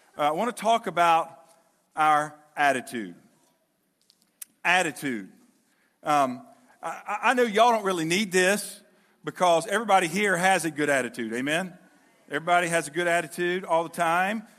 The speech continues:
You don't ever need what we're gonna talk about this morning. So this may be more for me than it is for you, but, uh, I don't know about, I, I, y'all may have a good attitude,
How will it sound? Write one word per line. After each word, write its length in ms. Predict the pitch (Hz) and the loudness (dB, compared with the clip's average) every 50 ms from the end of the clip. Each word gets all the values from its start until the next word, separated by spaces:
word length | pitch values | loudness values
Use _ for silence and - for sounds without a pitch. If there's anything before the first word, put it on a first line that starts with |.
| _ _ | _ _
You 120 | - 147 139 | -20 -14 -8
don't 200 | 156 165 175 180 | -6 -4 -2 -2
ever 160 | 180 170 175 | -4 -4 -6
need 420 | 175 180 185 180 175 165 156 156 - | -6 -4 -4 -4 -4 -4 -6 -8 -8
what 140 | 160 156 165 | -6 -6 -6
we're 60 | 156 | -6
gonna 100 | 151 - | -8 -4
talk 200 | 175 170 156 165 | -2 -2 -2 -2
about 200 | 143 135 127 127 | -2 -4 -4 -4
this 160 | 120 110 - | -6 -10 -12
morning. 260 | 131 123 113 107 95 - _ - - - - | -10 -10 -10 -10 -12 -16 _ -20 -20 -20 -14
So 360 | - - 196 185 175 160 147 - - - | -4 0 2 2 2 0 -2 -10 -16 -10
this 160 | - 208 214 220 | -6 -6 -4 0
may 160 | 233 262 277 | 0 0 0
be 120 | 277 262 | 0 0
more 180 | 226 220 226 208 | 0 2 0 0
for 120 | - 208 | 0 -4
me 280 | 208 214 240 233 220 190 | -4 -2 -2 -2 -2 0
than 160 | 175 170 170 | -2 -2 0
it 40 | 165 | 0
is 140 | 175 170 - | -2 -4 -4
for 100 | - 196 | -10 -12
you, 460 | 180 196 214 185 156 147 147 143 - _ _ _ _ _ _ | -8 -6 -4 -4 -4 -4 -4 -8 -12 _ _ _ _ _ _
but, 560 | 127 156 165 160 156 156 - - - - _ - | -2 0 2 2 2 2 -2 -8 -20 -20 _ -2
uh, 140 | 156 143 143 151 | 0 0 2 2
I 100 | 175 220 | 2 0
don't 140 | 254 247 240 | 0 0 -2
know 80 | 226 | -2
about, 200 | 202 190 175 170 | 0 0 0 0
I, 40 | 170 - - | -2 -10 -14
I, 840 | - 190 190 185 196 - - - - - _ _ - _ - 190 190 | -14 -14 -16 -18 -20 -20 -20 -20 -20 -20 _ _ -20 _ -20 -16 -8
y'all 240 | 175 180 233 294 285 | -2 0 0 0 0
may 80 | 262 220 | 0 -2
have 120 | 220 196 | -2 -2
a 40 | 190 | -4
good 160 | 202 262 240 | -4 0 2
attitude, 600 | 196 180 170 156 151 - 170 165 160 160 156 | 4 2 2 0 -2 -4 -4 -2 -2 -2 -4